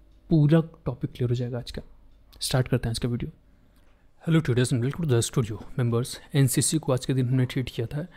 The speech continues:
and मॉर्निंग में किसी वजह, किसी कारण से हम इस स्टॉक को मॉर्निंग से रिकॉर्ड नहीं कर पाए हैं। And मॉर्निंग में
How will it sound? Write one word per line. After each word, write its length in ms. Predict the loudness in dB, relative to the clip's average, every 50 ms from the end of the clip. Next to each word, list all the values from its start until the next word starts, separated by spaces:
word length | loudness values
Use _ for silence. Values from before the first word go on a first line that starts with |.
| -10 -2 2
and 80 | 2
मॉर्निंग 320 | 4 4 4 4 4 4 4
में 100 | 2 2
किसी 240 | 0 -4 0 0 0
वजह, 220 | 2 2 0 -2
किसी 240 | -4 -4 -2 -2 -4
कारण 300 | -2 0 0 2 2 0
से 160 | 0 2 2
हम 200 | 2 2 2 0 -2
इस 140 | -4 -2 -2
स्टॉक 320 | -4 -4 -2 -4 -4 -2 0
को 80 | 0
मॉर्निंग 360 | 2 2 4 4 4 2 2 2
से 120 | 0 0
रिकॉर्ड 340 | 0 0 -2 -2 -4 -2 0
नहीं 180 | 0 0 0
कर 100 | 0 -2
पाए 200 | -6 -6 -8 -12 -10 -12
हैं। 80 | -14
And 240 | -14 -6 0 2 4
मॉर्निंग 360 | 4 4 4 2 2 2 2
में 120 | 2 0